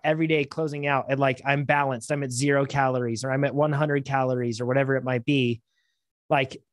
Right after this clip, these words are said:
relax a little bit and, like, look at this on a scale of week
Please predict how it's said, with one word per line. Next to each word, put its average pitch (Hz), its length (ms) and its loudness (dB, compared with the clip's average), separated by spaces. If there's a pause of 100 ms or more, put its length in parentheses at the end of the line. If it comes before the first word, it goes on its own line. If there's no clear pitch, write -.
(120)
relax 160 500 0
a 170 60 2
little 147 200 2
bit 117 220 -4 (160)
and, 135 320 -2
like, 127 300 0 (680)
look 156 240 2
at 170 60 -2
this 170 160 0
on 160 120 2
a 143 60 2
scale 147 360 0
of 117 120 -2
week 113 320 -8